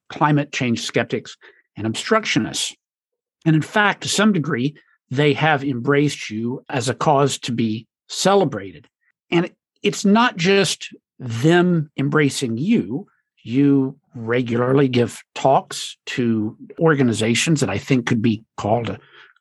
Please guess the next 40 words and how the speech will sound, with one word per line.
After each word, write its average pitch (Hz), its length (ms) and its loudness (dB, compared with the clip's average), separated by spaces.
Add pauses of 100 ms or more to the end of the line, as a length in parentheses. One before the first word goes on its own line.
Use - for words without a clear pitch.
climate 104 320 -6
change 107 440 -2
skeptic - 680 -2
or 85 120 -6
contrarian 101 680 -2
or 85 140 -8 (280)
perhaps 135 420 0
even 117 220 2
denier. 104 440 0
That's 127 200 -4
a - 60 -12
term 120 300 -4
I'm 110 100 -2
not, 117 240 -4 (260)
a 160 60 4
word 156 140 6
I'm 139 80 4
not 143 140 0
super 127 300 -2
fond 110 320 -6
of, 175 220 0
but 127 220 0 (260)
to 135 100 0
the 120 100 0
extent 120 360 0
that 107 60 -10
that 123 260 -2
means 127 360 2
anything, 123 380 0
I 160 40 -2
think 131 240 -4
would 104 220 -8 (340)
apply 123 360 -2
to 104 80 0
groups 110 340 -2
like, 104 280 -2
uh, 101 200 -2
Climate 113 340 0
Intelligence 113 760 0
and 95 180 -2